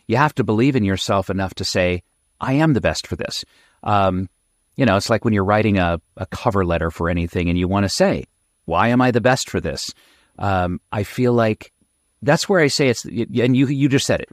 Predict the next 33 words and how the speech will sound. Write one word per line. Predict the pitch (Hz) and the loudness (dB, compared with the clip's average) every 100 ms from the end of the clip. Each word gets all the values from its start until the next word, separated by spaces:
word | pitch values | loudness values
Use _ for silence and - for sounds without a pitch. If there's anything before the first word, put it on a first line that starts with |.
| - | -4
There's | 101 98 | -2 0
a | |
difference | 117 - 85 | 0 0 -2
between | - 87 101 92 - | -4 -2 0 0 0
ego | 113 113 123 117 110 _ | -4 2 4 4 0 _
and, | 104 95 92 87 - | -4 0 0 -2 -2
and, | 120 90 90 | -2 0 0
um, | 87 85 82 87 _ - | 2 2 0 -6 _ -8
and | 90 87 76 | -4 -2 0
bringing | 95 92 85 | 0 2 2
in | 85 85 87 | 2 0 0
arrogance. | 80 80 73 76 - - _ _ _ - | 0 0 -2 -6 -6 -10 _ _ _ -8
And | 95 90 | -2 0
I | 87 | 2
think | 117 113 | 0 0
if | 107 - | 0 0
you | 95 | -2
can, | 92 92 90 - | 0 0 -2 -4
if | - 98 - - | -8 -8 -10 -6
anybody | 113 120 120 110 101 95 92 - _ _ _ _ | 0 2 4 2 2 0 -2 -6 _ _ _ _
listening | - - 131 - 117 104 | -8 0 0 2 2 2
or | 87 | 2
you | 101 113 | 2 2
or | 98 | 2
anybody | 101 98 92 | 0 0 -2
can | - 87 82 | -2 -4 -2
make | 98 95 | -2 -4
a | |
distinction | 78 90 - 208 - 98 | -6 -4 0 0 2 -2
between | 90 85 117 104 95 95 - - | -2 -2 -2 0 0 -2 -6 -4
arrogance | 101 120 113 101 95 - - - | 2 2 2 2 0 -4 -10 -2
and | 92 - | -2 0
ego, | 98 85 78 - | -2 -2 -4 -6